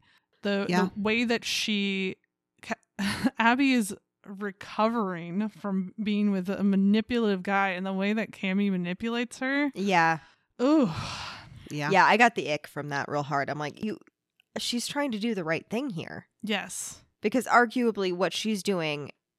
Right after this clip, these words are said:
Speaker 3: again, when it was just casual, fine, whatever. It's just supposed to be a casual thing anyway. Should she maybe have mentioned it? Yeah.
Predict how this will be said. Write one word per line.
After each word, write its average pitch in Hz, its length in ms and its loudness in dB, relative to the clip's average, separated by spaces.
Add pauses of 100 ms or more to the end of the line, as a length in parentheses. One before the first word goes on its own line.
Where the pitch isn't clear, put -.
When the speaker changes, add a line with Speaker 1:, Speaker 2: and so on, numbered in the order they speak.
(760)
Speaker 3:
again, 220 360 4
when 214 140 4
it 269 100 2
was 311 140 2
just - 120 -6
casual, 196 460 6
fine, 143 360 2
whatever. 139 340 0
It's 151 220 -2
just 151 180 -2
supposed 165 280 -2
to - 40 -8
be 165 100 2
a 147 40 2
casual 151 400 0
thing 143 280 -4
anyway. 156 580 0 (300)
Should 208 320 2
she 202 160 2
maybe 170 440 0
have 165 240 -2
mentioned 180 460 -2
it? 180 240 0
Yeah. 127 220 -4